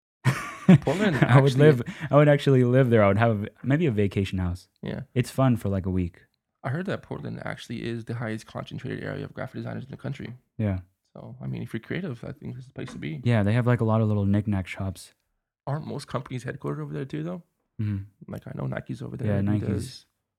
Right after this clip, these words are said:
Speaker 2: I wanna say H and M has one over there, but I'm not sure.
Speaker 1: I tried to go on the Nike track the first time
Speaker 2: Mm-hmm.
Speaker 1: 'cause it's, like, in the woods. They don't, they don't allow drones. They got,
Speaker 2: <laughs>
Speaker 1: no, it didn't work out.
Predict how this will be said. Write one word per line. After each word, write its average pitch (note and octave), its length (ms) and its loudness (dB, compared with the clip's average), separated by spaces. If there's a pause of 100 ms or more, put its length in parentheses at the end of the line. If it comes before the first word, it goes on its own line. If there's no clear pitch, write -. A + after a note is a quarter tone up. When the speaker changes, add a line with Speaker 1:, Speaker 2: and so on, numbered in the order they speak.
(140)
Speaker 2:
I - 40 -8
wanna E3 160 -4
say - 120 -6
H A#2+ 160 -8
and - 80 -14
M B2 100 -12
has - 180 -14
one B2 100 -14
over - 120 -16
there, C#3 120 -16
but - 100 -18
I'm - 80 -16
not C3+ 140 -18
sure. - 220 -12 (240)
Speaker 1:
I A#2 80 2
tried A#2+ 160 4
to A#2+ 60 2
go A#2 120 4
on A2+ 100 6
the G#2+ 60 6
Nike G#2+ 320 2
track A2+ 420 -2 (260)
the A2+ 60 -4
first G#2+ 320 -4
time A#2+ 340 0 (140)
Speaker 2:
Mm-hmm. C3 180 -8
Speaker 1:
'cause A2 120 0
it's, G#2+ 160 0
like, G2 320 -2
in G2+ 180 0
the F#2+ 100 0
woods. F#2+ 540 -4 (1300)
They G2 60 -6
don't, F#2+ 240 -4
they G#2 80 -2
don't F#2+ 200 0
allow F2 200 -4
drones. F2+ 480 -6 (640)
They G#2 120 0
got, F#2 200 -2
Speaker 2:
<laughs> F#2+ 60 -4
Speaker 1:
no, F#2+ 300 -2
it F#2 180 -2
didn't G2 160 0
work F#2 200 -2
out. F2+ 280 -6